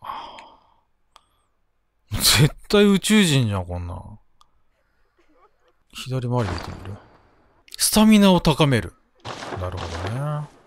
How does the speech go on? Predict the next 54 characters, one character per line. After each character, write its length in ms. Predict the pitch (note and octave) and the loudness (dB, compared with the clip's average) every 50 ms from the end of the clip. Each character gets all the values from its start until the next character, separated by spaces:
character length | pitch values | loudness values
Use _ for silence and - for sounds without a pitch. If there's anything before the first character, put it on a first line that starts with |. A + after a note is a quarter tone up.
| _ _ _ _ _ _ _ _ _ | _ _ _ _ _ _ _ _ _
本 180 | - C#3 C#3+ - _ | -6 -6 -6 -8 _
当 160 | - D3+ C#3+ C3+ | -8 -4 -2 0
は 100 | C3+ C3 | 0 0
マ 180 | C3 B2+ B2+ A#2 | 0 0 -2 -2
ジ 100 | - - | -6 -10
ッ 20 | |
ク 100 | - - | -12 -14
ポ 180 | - - D3 C#3 | -6 -4 -4 -4
イ 40 | |
ン 20 | A#2+ | -2
ト 120 | - G#2 | -4 -8
高 240 | - G#2 - - A2+ | -10 -10 -6 -4 -4
め 100 | G#2+ G#2 | -4 -4
た 120 | - A2 | -6 -8
か 80 | F#2+ F#2+ | -10 -10
っ 60 | - | -12
た 120 | - F#2+ F#2 | -12 -12 -12
ん 20 | |
だ 100 | F#2+ G2 | -12 -14
け 120 | - F#2+ | -14 -14
ど、 400 | G2+ G#2 G#2+ G2+ F2 F2 F#2+ G2+ _ _ _ _ _ _ _ _ | -12 -10 -8 -8 -8 -8 -10 -16 _ _ _ _ _ _ _ _
な 180 | G#2+ A#2+ C3 D3+ | 0 2 2 2
い 80 | D3 | 2
か 160 | - - G2+ | 0 -4 -6
ら。 140 | E2+ E2+ F2+ - _ _ - _ _ _ _ _ _ _ _ _ _ _ _ _ _ _ - - _ _ _ _ _ _ | -6 -6 -12 -18 _ _ -20 _ _ _ _ _ _ _ _ _ _ _ _ _ _ _ -20 -20 _ _ _ _ _ _
ね、 140 | - F#2 - _ _ | -18 -18 -18 _ _
仕 200 | - - - - | -14 -12 -12 -10
方 300 | - D3+ D3 - D#3 D3+ | -10 -10 -10 -8 -6 -6
な 140 | D3+ D3+ C#3+ | -6 -6 -8
く 160 | - - D3+ | -8 -10 -10
ス 100 | - - - | -10 -6 -4
タ 120 | C3 A#2 | -4 -2
ミ 100 | A#2 A#2 | -2 -2
ナ 120 | A2+ A2 | -2 -4
高 260 | - - G#2+ - B2+ A#2 | -4 -6 -6 -4 -2 -4
め 100 | A#2 G2+ | -4 -4
て 120 | - G2 | -4 -6
み 120 | F#2+ F#2+ | -6 -6
ま 160 | F#2+ F#2+ F#2+ F#2+ | -6 -6 -6 -6
し 100 | - - | -8 -8
た 80 | A#2 | -10
っ 60 | A2+ | -10
て 100 | - - | -10 -12
感 180 | - G2 F2+ E2+ | -10 -10 -12 -12
じ 80 | E2 E2+ | -12 -14
で 100 | F#2 E2+ | -16 -16
す 100 | - - | -16 -20
よ 80 | - | -20
ね。 120 | - G#2 - - _ _ _ _ _ _ _ _ _ _ _ - _ - - _ _ - _ - - | -20 -20 -20 -20 _ _ _ _ _ _ _ _ _ _ _ -20 _ -20 -20 _ _ -20 _ -14 -8
や 160 | G#2 A2 A#2 | -6 -4 -2
む 200 | C3 C3 B2 B2 | -2 -2 0 0
を 160 | B2 A#2+ A#2 | 0 0 0
得 140 | A#2 A#2 A2 | -2 -2 -4
ず。 140 | - - | -6 -10